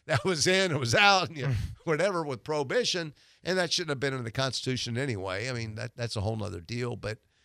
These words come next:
Speaker 1: anyway, so I just wanted to just make, end with the, the point I made that just because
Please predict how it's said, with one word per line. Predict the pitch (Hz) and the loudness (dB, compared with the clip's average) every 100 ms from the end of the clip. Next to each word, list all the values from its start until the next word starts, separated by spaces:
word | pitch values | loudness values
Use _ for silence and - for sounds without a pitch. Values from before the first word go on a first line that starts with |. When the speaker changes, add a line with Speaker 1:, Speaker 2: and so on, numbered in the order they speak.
| _ _ - | _ _ -2
Speaker 1:
anyway, | 226 214 170 | 2 4 4
so | - 180 | 4 4
I | 180 | 4
just | 247 214 226 | 2 -2 0
wanted | 233 196 160 | -2 0 -2
to | 160 151 - | -4 -10 -12
just | - 147 - | -2 -2 0
make, | 139 156 - | 0 0 0
end | 160 202 190 - - _ _ _ | 0 0 0 -8 -14 _ _ _
with | 147 156 - _ | -6 -6 -6 _
the, | 143 139 123 _ | -2 0 -2 _
the | 117 123 | -12 -8
point | - 160 160 | -6 -2 -2
I | 160 | -2
made | 131 107 95 98 101 _ _ _ _ | 0 0 -2 -6 -10 _ _ _ _
that | 113 143 123 | -2 -2 0
just | 160 196 202 - | 2 2 2 -2
because | 202 - 160 156 151 139 123 - | -6 0 2 4 2 -2 -4 -4